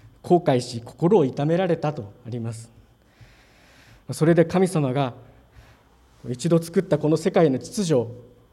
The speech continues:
もう一度立て直そう、作り直そうとなさったのがノアの出来事です。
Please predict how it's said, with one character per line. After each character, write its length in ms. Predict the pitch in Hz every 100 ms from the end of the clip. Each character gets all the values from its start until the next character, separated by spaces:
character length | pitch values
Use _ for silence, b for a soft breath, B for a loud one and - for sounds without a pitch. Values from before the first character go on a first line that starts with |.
| _ _
も 200 | 143 180
う 40 | 233
一 140 | 226
度 100 | 233
立 140 | 233
て 120 | 175 208
直 180 | 208
そ 200 | 196 202
う、 60 | 175 - - _ _ _
作 220 | - 175
り 100 | 175
直 200 | 180 180
そ 440 | 175 202 160 - -
う 40 |
と 80 | 139
な 100 | 131
さ 120 | -
っ 40 | 156
た 160 | 127
の 140 | 131 160
が 180 | 123 110 b b b _ 135
ノ 140 | 139
ア 40 | 123
の 100 | 110
出 80 |
来 120 | 113 113
事 200 | 107 110
で 120 |
す。 120 | -